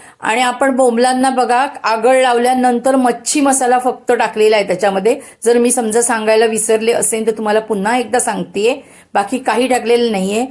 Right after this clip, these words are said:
मीठ आहे, लिंबू थोडंसं टाकलेलं आपण, मच्छी मसाला टाकलेला होता त्याच्यात, आणि छान मॅरिनेट करून फ्रायसुद्धा केलेत.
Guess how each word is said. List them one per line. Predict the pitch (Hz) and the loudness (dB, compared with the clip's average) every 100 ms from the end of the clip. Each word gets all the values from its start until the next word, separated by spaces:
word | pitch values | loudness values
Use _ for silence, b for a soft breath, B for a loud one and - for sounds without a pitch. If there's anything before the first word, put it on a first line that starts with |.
| B B _ | B B _
मीठ | 214 220 240 233 | -4 0 0 0
आहे, | 233 226 240 233 | -2 2 2 2
लिंबू | 220 220 220 240 240 190 | 0 0 2 0 0 0
थोडंसं | 226 220 233 | 2 2 0
टाकलेलं | 220 196 226 220 | -2 -2 0 2
आपण, | 220 220 233 262 | 2 2 0 2
मच्छी | 220 190 - 247 | 0 -2 -4 0
मसाला | 226 220 226 226 | 0 0 0 0
टाकलेला | 220 208 214 220 | 0 0 2 2
होता | 208 208 | 0 -2
त्याच्यात, | 202 190 240 294 b b b b b b _ _ _ | -2 0 -2 -2 b b b b b b _ _ _
आणि | - 208 208 226 | -6 -4 -2 -4
छान | 254 262 | -2 0
मॅरिनेट | 240 214 220 226 226 | 0 0 0 -4 -2
करून | 233 240 285 | 0 0 0
फ्रायसुद्धा | - 285 240 247 214 233 | -2 -2 0 -2 0 0
केलेत. | 226 190 208 | 0 0 0